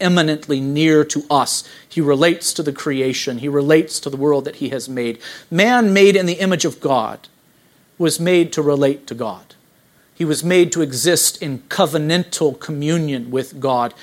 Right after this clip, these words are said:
He was, this is a part of, of, of what it means for man to be made in the image of God. Men and women were made in such a way that they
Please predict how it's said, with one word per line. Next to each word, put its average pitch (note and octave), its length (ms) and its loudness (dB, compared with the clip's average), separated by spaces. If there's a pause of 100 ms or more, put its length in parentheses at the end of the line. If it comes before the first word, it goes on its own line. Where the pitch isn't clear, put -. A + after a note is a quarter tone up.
(300)
He F3+ 140 -2
was, - 360 2 (1000)
this D3+ 160 -4
is D#3+ 80 0
a D#3 40 2
part F#3 300 2
of, D#3+ 100 2
of, D#3 160 -6
of D#3 160 -6
what D#3+ 140 -4
it D#3 100 -4
means D3+ 600 -2
for D#3 120 0
man D3+ 300 -2
to D3 100 -12
be D3+ 120 -4
made D3 320 -2 (260)
in D3 140 -4
the C#3+ 220 -4
image D#3 560 0
of B2+ 200 -6
God. B2 420 -2 (800)
Men C#3+ 220 -2
and D#3+ 160 -2
women E3 360 0
were D3+ 160 4
made D#3+ 360 2
in D3 140 -4
such F#3+ 400 2
a F3 40 -2
way D3 360 0
that C#3+ 260 -4
they D#3 360 0